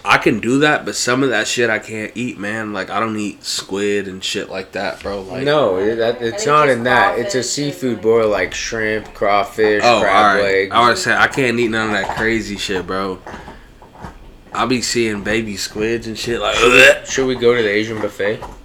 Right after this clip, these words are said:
Speaker 1: Nah, man. I went there, like, two weeks ago for, uh, my sister-in-law, Felicia. For Felicia's birthday.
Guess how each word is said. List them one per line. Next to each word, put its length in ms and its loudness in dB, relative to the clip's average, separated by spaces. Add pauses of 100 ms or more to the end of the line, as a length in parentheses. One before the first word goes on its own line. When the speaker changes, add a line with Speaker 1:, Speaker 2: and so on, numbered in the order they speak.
(200)
Speaker 1:
Nah, 400 0
man. 400 -4
I 160 2
went 280 -2
there, 240 -2
like, 340 -8 (520)
two 220 -2
weeks 260 -4
ago 240 -6
for, 480 -10
uh, 300 -10 (680)
my 120 -16
sister-in-law, 640 -6
Felicia. 600 -12 (1000)
For 120 -14
Felicia's 380 -14
birthday. 380 -14